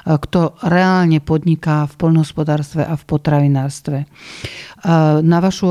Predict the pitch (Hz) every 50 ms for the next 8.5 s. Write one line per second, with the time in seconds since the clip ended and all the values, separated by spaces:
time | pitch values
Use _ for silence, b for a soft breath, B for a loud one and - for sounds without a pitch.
0 | 180 - - 185 170 - - - 160 147 - 175 160 165 156 175 - - 170 -
1 | 165 160 151 - - - - 170 160 - 220 175 170 - 175 170 165 170 165 165
2 | 160 - - 180 160 151 143 - - 165 156 151 151 - 165 160 147 151 147 143
3 | 139 143 143 B B B B B B B B B B B B B B _ - 180
4 | 175 175 165 156 151 - - _ _ _ _ _ _ _ _ _ - 170 170 160
5 | 156 160 156 156 156 151 - - 180 180 185 180 185 180 180 175 170 160 170 165
6 | 160 156 156 151 156 147 - - 170 170 165 - - 170 - - 170 165 160 160
7 | 160 156 147 - - - 151 151 147 147 147 143 147 - 147 151 151 - - -
8 | 160 151 147 139 147 147 147 156 - -